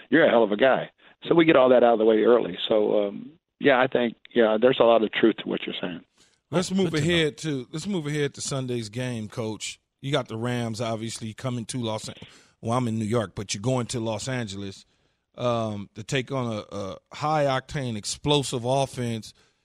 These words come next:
Speaker 2: When you look at the quarterbacks that they, the quarterback that they have in Matthew Stafford versus Jared Goff, who you played a year ago,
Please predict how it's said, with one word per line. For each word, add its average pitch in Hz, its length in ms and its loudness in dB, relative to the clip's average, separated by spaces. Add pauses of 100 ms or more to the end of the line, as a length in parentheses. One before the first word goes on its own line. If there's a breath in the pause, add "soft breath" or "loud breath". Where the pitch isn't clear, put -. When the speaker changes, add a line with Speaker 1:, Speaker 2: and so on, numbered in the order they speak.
(220)
Speaker 2:
When 123 180 -6
you 123 80 0
look 147 220 2
at - 80 -8
the 120 80 -12
quarterbacks 127 840 -2
that 110 200 -8
they, 123 140 -4
the 107 160 -14
quarterback 127 420 -4
that 110 140 -12
they 117 80 -4
have 120 240 -2
in 107 100 -6
Matthew 117 300 -6
Stafford 127 440 -6
versus 110 360 -6
Jared 113 320 -4
Goff, 123 220 -2
who 120 80 -10
you 107 120 -10
played 117 280 -4
a 101 40 -6
year 131 240 -4
ago, 110 300 -8